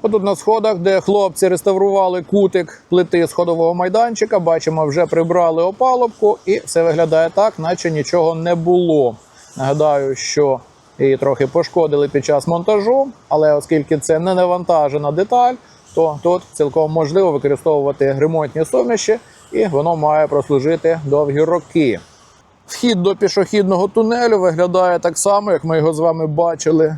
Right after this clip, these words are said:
вже кілька оглядів поспіль, ну, за виключенням тих плит зверху, на які я вам вже вказував.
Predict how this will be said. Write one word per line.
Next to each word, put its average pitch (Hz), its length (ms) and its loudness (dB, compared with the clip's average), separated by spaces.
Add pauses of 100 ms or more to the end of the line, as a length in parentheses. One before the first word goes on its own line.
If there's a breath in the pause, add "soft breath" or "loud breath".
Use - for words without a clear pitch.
вже 139 360 0
кілька 156 260 0
оглядів 147 540 0
поспіль, 214 420 -2 (460 loud breath)
ну, 226 120 -2
за 151 100 2
виключенням 165 720 -2
тих 147 300 -2
плит 170 300 0 (140)
зверху, 165 600 0 (580 soft breath)
на 139 100 -2
які 135 160 -4
я 147 120 4
вам 151 180 -2
вже 143 380 -2
вказував. 127 760 -2